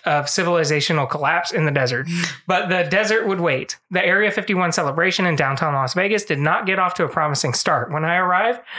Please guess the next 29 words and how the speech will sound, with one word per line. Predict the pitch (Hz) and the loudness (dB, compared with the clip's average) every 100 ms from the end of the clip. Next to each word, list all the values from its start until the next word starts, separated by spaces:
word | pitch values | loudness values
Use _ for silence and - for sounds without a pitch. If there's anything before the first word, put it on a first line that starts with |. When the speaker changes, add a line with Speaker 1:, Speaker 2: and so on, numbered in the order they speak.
| - - | -14 -4
Speaker 1:
shortly | - 208 254 226 | 0 2 2 0
after | 202 202 | 0 0
seven | 202 190 196 | 0 0 0
P | 196 | 2
M, | 156 143 | 2 2
the | 147 | 2
outdoor | 156 202 220 | 2 0 0
venue, | 190 151 143 151 156 _ | 2 2 2 0 -2 _
heavily | 160 175 196 190 | -2 0 0 0
bedecked | 180 160 160 165 - - | 0 0 0 -2 -8 -2
with | 160 143 139 - - _ _ - | 0 0 -2 -10 -20 _ _ -2
glowing | 170 180 190 185 | 0 2 2 2
neon | 175 175 156 | 2 2 2
alien | 156 180 190 185 | 2 2 0 0
signage, | 190 175 190 208 | 0 0 0 0
was | 214 160 | 0 0
Speaker 2:
Oh, | 160 | 2
Speaker 1:
mostly | 202 208 240 214 | 0 0 -2 0
empty." | 160 - 160 | 0 2 0
Speaker 2:
sounds | 202 - - - - - _ - | 0 -4 -8 -18 -20 -20 _ -4
Speaker 1:
Except, | 196 156 143 | 2 4 4
Speaker 2:
Horrible. | 143 156 180 220 220 | 2 0 0 0 -2
Speaker 1:
<laughs> | |
except | 180 214 214 | 0 0 0
for | - | -4
cops | - 185 240 - - - - - | 0 0 0 -2 -10 -12 -14 -6
and | 165 156 | -2 0
local | 170 196 | 0 0
newscasters. | 175 160 160 143 127 131 131 | 0 0 0 0 0 -2 -2